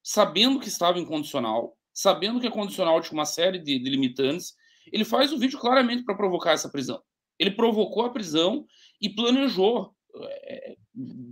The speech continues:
no detalhe ali. E aí, o que se viu em seguida,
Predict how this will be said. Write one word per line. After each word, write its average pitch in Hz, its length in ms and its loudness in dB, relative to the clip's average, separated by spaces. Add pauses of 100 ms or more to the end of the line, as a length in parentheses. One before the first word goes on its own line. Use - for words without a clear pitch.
(240)
no 156 220 4
detalhe 196 480 6
ali. 120 260 0 (460)
E 160 100 6
aí, 175 180 8
o 208 260 -2
que - 80 -8
se - 180 2
viu 220 280 2
em 247 80 4
seguida, 147 720 -2